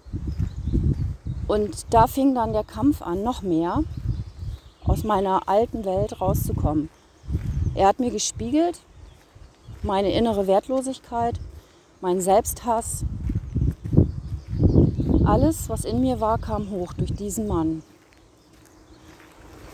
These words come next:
Auch zu der Zeit habe ich das noch nicht aushalten können und erklären können. Ich hatte noch nicht die Schleier vor meinem Auge, dass ich das erkennen konnte. Und so war ich in diesem Prozess gefangen.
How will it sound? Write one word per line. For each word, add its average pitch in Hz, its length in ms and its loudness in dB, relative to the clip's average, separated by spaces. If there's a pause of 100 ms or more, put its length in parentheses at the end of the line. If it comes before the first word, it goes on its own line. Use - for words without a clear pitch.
(180)
Auch 202 160 -4
zu 226 120 -8
der 220 220 4
Zeit 240 360 2
habe 226 120 0
ich 220 80 -6
das - 140 -8
noch 214 140 -6
nicht 226 220 -6
aushalten 233 500 -2
können 247 300 4
und - 320 -6
erklären 208 480 -2
können. 262 220 0
Ich - 240 -8
hatte 220 200 -4
noch 214 140 -6
nicht 226 200 -8
die 214 60 -8
Schleier 214 440 4
vor 190 140 -8
meinem 180 320 -4
Auge, 180 440 -2 (840)
dass 190 140 -2
ich - 100 4
das - 160 6
erkennen 254 460 4
konnte. 160 420 -6 (800)
Und 196 100 -2
so 190 160 2
war 208 180 6
ich 269 80 -2
in 254 80 0
diesem 233 200 -4
Prozess - 460 -4
gefangen. 202 560 -2